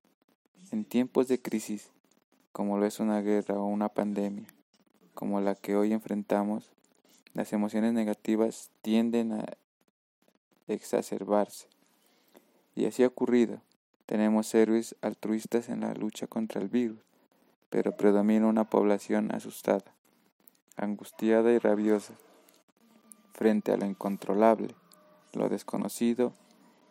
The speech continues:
e impredecible. Esto ha agudizado el egoísmo y la falta de consideración por los demás. Y claro, no faltan los políticos,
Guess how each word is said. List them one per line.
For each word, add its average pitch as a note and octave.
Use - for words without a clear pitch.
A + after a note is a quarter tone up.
e G#2+
impredecible. G2+
Esto B2+
ha A#2+
agudizado G#2
el G2+
egoísmo G#2
y A2+
la G#2
falta G#2+
de G#2+
consideración G#2
por G2+
los G2+
demás. G2+
Y -
claro, B2+
no A2
faltan A2
los G#2
políticos, -